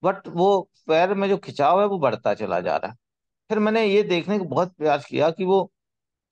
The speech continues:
वो खिंचाव कौन पड़ रहा है, कहाँ है। तो मैंने देखा कि मैं वहीं पे हूँ जहाँ वो दर्द है, जहाँ वो खिंचाव है,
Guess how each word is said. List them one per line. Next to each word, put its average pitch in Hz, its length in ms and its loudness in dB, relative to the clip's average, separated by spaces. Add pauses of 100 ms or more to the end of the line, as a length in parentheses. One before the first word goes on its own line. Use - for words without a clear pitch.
(1700)
वो 180 120 0
खिंचाव 190 480 -2
कौन 208 260 2
पड़ 131 180 0
रहा 82 180 -2
है, - 100 -10 (1600)
कहाँ 185 300 2
है। 101 240 -4 (320)
तो 202 100 -4
मैंने 190 260 2
देखा 175 340 2
कि 226 140 -2
मैं 214 160 2 (120)
वहीं 170 340 2
पे 196 140 2
हूँ 117 260 -2 (920)
जहाँ 160 260 0
वो 180 160 2
दर्द 135 340 2
है, 104 180 -4 (440)
जहाँ 143 140 0
वो 175 120 0
खिंचाव 147 460 0
है, 98 120 -2